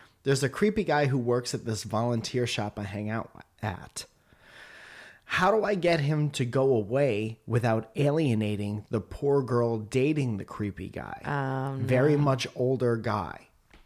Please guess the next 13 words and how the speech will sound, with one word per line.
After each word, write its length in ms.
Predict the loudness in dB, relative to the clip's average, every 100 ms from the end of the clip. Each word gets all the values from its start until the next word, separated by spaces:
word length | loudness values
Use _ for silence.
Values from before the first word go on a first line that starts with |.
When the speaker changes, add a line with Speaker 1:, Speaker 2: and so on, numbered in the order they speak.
| _ _ _ _ _ _ _ -20 -20 _ -6
Speaker 1:
Note, 500 | 2 4 4 2 -6 -16 _ _ _ _ _ _ _ _ _ _ _ _ _ _ _ _ _ _ -8
the 180 | -2 0
girl, 640 | 2 2 4 4 2 -2
I 100 | -4
guess, 220 | -2 -2 -4
that 200 | -6 -6
he's 180 | -6
dating 440 | 0 2 2 -2 0
doesn't 340 | 2 2 0
see 480 | -4 0 2 2 0
how 180 | 0 -4
creepy 380 | -2 -2 0 -2
that 360 | -2 -4 -10